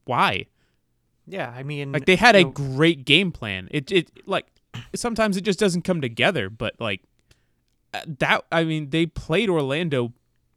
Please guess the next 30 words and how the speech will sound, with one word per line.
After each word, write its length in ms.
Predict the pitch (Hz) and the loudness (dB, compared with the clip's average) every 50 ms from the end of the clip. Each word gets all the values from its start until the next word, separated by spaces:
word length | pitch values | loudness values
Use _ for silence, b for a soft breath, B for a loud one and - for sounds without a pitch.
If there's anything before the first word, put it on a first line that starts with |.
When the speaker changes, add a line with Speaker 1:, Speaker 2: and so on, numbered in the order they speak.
| _ _ _ _ _ _ _ _ _ _ _ _ _ _ _ _ | _ _ _ _ _ _ _ _ _ _ _ _ _ _ _ _
Speaker 1:
better. 300 | - 156 202 190 147 - - - | 0 2 2 2 0 -4 -6 -6
Like, 200 | 131 127 127 - | -6 -6 -2 0
they, 180 | 156 160 170 | 0 0 0
they 300 | 151 135 147 165 180 - - | 0 0 -2 -2 -2 -2 0
outplayed 440 | - 170 - - - - 160 160 143 | 0 0 0 -2 -4 -4 -4 -2 -2
Orlando 560 | 143 139 156 214 220 180 131 113 110 110 120 - _ _ _ _ _ _ | -4 -2 -2 -2 -2 -2 -2 -4 -4 -6 -8 -10 _ _ _ _ _ _
throughout 260 | 156 156 147 143 - - | -2 0 0 0 -2 -4
the 60 | 135 | -2
game. 260 | 135 180 185 135 107 - | -2 0 0 -2 -4 -10
It's 140 | 113 - | -14 -14
just 200 | - 127 117 - | -14 -14 -12 -10
Orlando 560 | 131 120 123 139 147 147 139 139 131 131 120 - _ _ _ _ _ _ _ _ _ _ _ _ _ _ | -10 -6 -4 -4 -2 -2 -2 0 0 -2 -2 -6 _ _ _ _ _ _ _ _ _ _ _ _ _ _
kinda 220 | - 156 139 127 120 | -10 -8 -6 -6 -6
just 280 | 120 123 - 123 123 120 _ _ _ _ | -8 -8 -12 -12 -12 -14 _ _ _ _
grinded 460 | - 131 123 131 139 131 131 135 123 | -4 -2 0 0 0 -2 -2 -2 -2
it 140 | 127 120 131 | -2 0 0
out. 260 | 135 170 156 104 - _ _ _ _ _ _ _ _ _ _ _ _ _ _ _ - | 0 0 0 -2 -6 _ _ _ _ _ _ _ _ _ _ _ _ _ _ _ -2
Speaker 2:
Yeah, 180 | 165 180 156 127 | -2 0 0 0
I 60 | 139 | -2
mean, 200 | 151 156 151 143 | -2 0 0 2
I 100 | 143 143 | 2 2
think 240 | - 180 185 165 - | 0 0 -2 -2 -2
a 80 | 165 160 | 2 4
lot 180 | 156 160 160 | 6 6 6
of 80 | 156 - | 6 2
people 220 | - - - 151 143 | 0 0 2 2 4
overlooked 520 | 156 160 147 143 143 135 143 151 - _ | 4 2 2 0 0 0 -2 -2 -2 _
the 100 | - 131 | -6 -6
fact 320 | - - 135 127 - _ | -4 -4 -4 -4 -4 _
that 320 | - 135 123 123 120 - | -6 -4 -4 -4 -4 -8